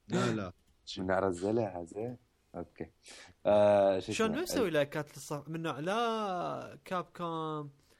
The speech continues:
Speaker 3: لا سيجا، لا روك ستار.
Speaker 2: زين.
Speaker 3: كلهم مسوي لهم لايكات. يلا عيني، اشتغل، خلاني أقعد.
Speaker 2: من نوع يلا اشتغل.
Speaker 3: حتى، حتى نوتي دوغ، حتى نوتي دوغ هم أنا مسوي لهم.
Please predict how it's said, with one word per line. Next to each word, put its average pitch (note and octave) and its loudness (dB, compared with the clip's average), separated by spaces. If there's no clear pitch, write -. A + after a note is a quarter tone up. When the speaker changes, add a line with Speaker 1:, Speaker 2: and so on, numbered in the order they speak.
Speaker 3:
لا D3+ -2
سيجا، C#3+ -6
لا C3 -6
روك C#3+ -10
ستار. C3 -8
Speaker 2:
زين. F#2 0
Speaker 3:
كلهم F2 2
مسوي F2+ -2
لهم C#3+ -4
لايكات. B2+ -8
يلا E3+ -6
عيني، C3 -10
اشتغل، C#3 -4
خلاني C3+ -8
أقعد. C3+ -12
Speaker 2:
من G#2+ 2
نوع G#2+ 6
يلا B2 8
اشتغل. C3+ 2
Speaker 3:
حتى، G3+ -2
حتى G#3+ 0
نوتي F3 2
دوغ، F#3 -2
حتى - -16
نوتي D3+ -12
دوغ D3 -10
هم D3 -12
أنا B2+ -14
مسوي B2+ -18
لهم. C3 -18